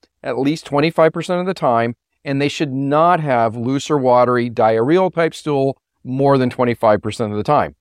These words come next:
That's what we call the rule of twenty-five percent. The s-, opposite applies for patients with I B S with diarrhea, and then the unfortunate patients with mixed pattern, uh, have diarrhea and constipation at least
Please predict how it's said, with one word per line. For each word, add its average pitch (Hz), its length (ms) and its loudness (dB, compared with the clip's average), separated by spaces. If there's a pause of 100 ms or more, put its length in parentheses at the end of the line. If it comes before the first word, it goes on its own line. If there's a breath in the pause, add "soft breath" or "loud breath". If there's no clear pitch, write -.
(120)
That's - 180 -2
what 151 80 -4
we 151 80 -2
call 139 220 2
the 143 80 0
rule 123 360 0
of 127 100 -6
twenty-five 107 600 -4
percent. 139 460 -4 (340)
The 110 60 -10
s-, - 320 -16
opposite 143 500 2
applies 135 480 4
for 135 120 -6
patients 123 440 -2
with 113 120 -6
I 104 160 0
B 104 120 -6
S 95 160 -2
with 95 100 -12
diarrhea, 127 600 2 (300)
and 127 140 -4
then 127 140 -2 (160)
the 120 140 0
unfortunate 160 480 -2
patients 156 420 -2
with 123 180 -2
mixed 123 380 -2
pattern, 147 440 2 (320)
uh, 135 340 2
have 135 300 2
diarrhea 127 420 2
and 117 80 -2
constipation 113 680 -2
at 170 200 0
least 202 400 -2